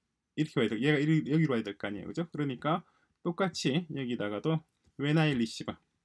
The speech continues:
이벤트 들어가서 when I receive next level, 넥스트 레벨이라고 하는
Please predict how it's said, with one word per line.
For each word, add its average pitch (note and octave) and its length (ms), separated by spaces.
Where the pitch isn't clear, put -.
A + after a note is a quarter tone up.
이벤트 A#2+ 500
들어가서 D3 840
when B2+ 180
I C3+ 160
receive A#2+ 540
next C3 320
level, G#2 640
넥스트 D3 340
레벨이라고 B2 640
하는 C#3 640